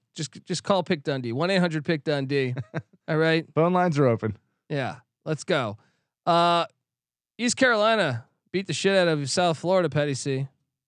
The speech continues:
Speaker 2: Yeah. Mike Houston, J M U coach, you know, it's kinda
Speaker 1: But my problem is this.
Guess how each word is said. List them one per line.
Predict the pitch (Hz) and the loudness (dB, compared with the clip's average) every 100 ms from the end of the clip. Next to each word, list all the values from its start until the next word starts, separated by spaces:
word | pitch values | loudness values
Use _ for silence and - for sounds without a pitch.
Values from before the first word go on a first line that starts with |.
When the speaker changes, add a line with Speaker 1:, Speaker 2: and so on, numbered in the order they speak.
| - | -2
Speaker 2:
Yeah. | 185 - - _ _ _ _ _ _ _ _ _ - | 0 0 -4 _ _ _ _ _ _ _ _ _ -4
Mike | 156 208 | 0 2
Houston, | 185 180 156 151 | 2 2 0 -6
J | 131 147 | 0 2
M | 160 | 2
U | 151 139 | 0 2
coach, | 120 113 104 - | 2 2 -2 -8
you | 110 | -6
know, | 101 92 92 | -6 -8 -10
it's | 113 | -8
kinda | 143 135 131 110 _ - | -4 -2 -2 -4 _ -12
Speaker 1:
But | 139 185 | -10 -4
my | 196 | -2
problem | 196 285 233 | 0 0 0
is | 160 | -2
this. | 151 143 85 - | -2 -4 -6 -12